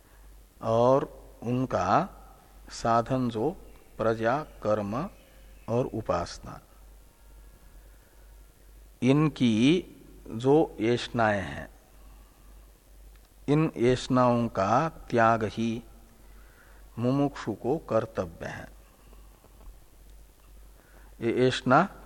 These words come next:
का संन्यास का मतलब, इन चित्त शुद्ध होता है, ये एषणाएं नहीं रहेगी, तो संन्यास कर्तव्य है। शुद्ध चित्त में तो वैराग्य है ना,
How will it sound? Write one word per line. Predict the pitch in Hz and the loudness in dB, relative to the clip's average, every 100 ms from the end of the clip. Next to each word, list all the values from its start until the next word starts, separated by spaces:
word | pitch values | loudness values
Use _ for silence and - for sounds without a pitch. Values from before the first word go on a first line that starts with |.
| - - - - - - - | -20 -20 -20 -20 -20 -14 0
का | 113 | 2
संन्यास | 113 123 123 123 127 - - - - - - - - - - - - _ - - - - - - | 2 0 0 0 -2 -6 -20 -20 -20 -20 -20 -20 -20 -20 -20 -20 -20 _ -20 -20 -20 -20 -20 -4
का | 117 | 0
मतलब, | 123 120 117 104 95 127 202 - - - - - - | 0 0 0 0 2 0 0 -6 -20 -20 -20 -20 -4
इन | 143 147 - - - - - - - - - - - | 0 0 -2 -14 -20 -20 -20 -20 -20 -20 -20 -12 -6
चित्त | 135 - | -6 -2
शुद्ध | 143 - 135 139 | -4 -2 -6 0
होता | 131 131 135 135 | 2 2 2 2
है, | 139 135 | 2 2
ये | 127 | 0
एषणाएं | 127 - 131 127 | -2 -2 0 2
नहीं | 110 127 139 | 0 -2 0
रहेगी, | 123 135 139 160 220 - - - - - - 131 | 0 -2 -4 -8 -10 -18 -20 -20 -20 -20 -4 2
तो | 113 101 131 196 - - - - | 2 2 0 -2 -6 -20 -20 -16
संन्यास | - 113 117 110 104 - | -4 -2 0 2 0 -2
कर्तव्य | 92 92 - - - - | -10 -10 -10 -12 -12 -16
है। | - - - - - - - - - - - - - 220 - - - 220 214 - - - - - - - - - | -16 -18 -20 -20 -20 -20 -20 -20 -20 -20 -20 -20 -20 -20 -20 -20 -20 -20 -20 -20 -20 -20 -20 -20 -20 -20 -18 -6
शुद्ध | 127 123 135 | -4 0 0
चित्त | 127 123 - | 0 -6 -2
में | 127 127 | 0 0
तो | 127 | 2
वैराग्य | 127 139 160 170 202 | 4 6 4 2 -4
है | 151 | -4
ना, | 95 - | -8 -12